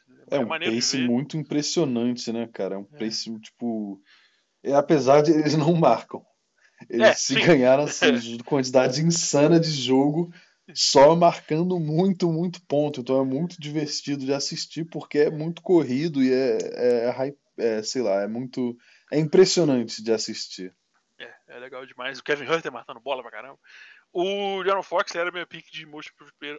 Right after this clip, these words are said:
Speaker 1: ano passado, assim, antes do ano começar, né? Antes, antes da temporada dois mil e vinte e um
Speaker 2: Uhum.
Speaker 1: vinte e dois começar, eu tava, assim, na caravana de Aaron Fox, eu achei que era, que era o ano dele. Eu tava um ano, um ano adiantado.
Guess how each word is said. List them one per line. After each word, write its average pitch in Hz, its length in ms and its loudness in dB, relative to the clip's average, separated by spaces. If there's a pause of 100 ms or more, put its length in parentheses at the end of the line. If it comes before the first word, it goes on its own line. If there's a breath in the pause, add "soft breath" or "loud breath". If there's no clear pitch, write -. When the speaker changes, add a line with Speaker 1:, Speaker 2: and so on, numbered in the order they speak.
(120)
Speaker 1:
ano 202 100 -12
passado, 185 460 -10
assim, - 240 -20
antes 160 180 -16
do 135 100 -14
ano 131 100 -20
começar, 120 300 -18
né? 139 100 -20 (100)
Antes, - 240 -20
antes 143 280 -18
da 131 80 -18
temporada 131 360 -14
dois 131 160 -20
mil 135 100 -20
e 131 40 -20
vinte 131 180 -20
e - 40 -14
um 127 40 -8
Speaker 2:
Uhum. 127 80 -6
Speaker 1:
vinte 113 80 -8
e 110 40 -6
dois 110 140 -10
começar, 147 540 -12
eu 147 180 -12 (880 loud breath)
tava, 143 260 2
assim, 123 240 -14 (320)
na 131 140 -8
caravana 156 580 0
de 160 100 0
Aaron 147 160 2
Fox, - 480 -6
eu 156 60 -16
achei 143 300 -16
que - 160 -18
era, 143 200 -12 (800 soft breath)
que 160 60 -2
era 156 120 0
o 151 60 -6
ano 156 160 -6
dele. 165 340 -10 (140)
Eu 214 100 -6
tava 202 260 0
um 196 100 -10
ano, 202 180 -12 (140)
um 180 100 -10
ano 208 100 -2
adiantado. 160 480 -8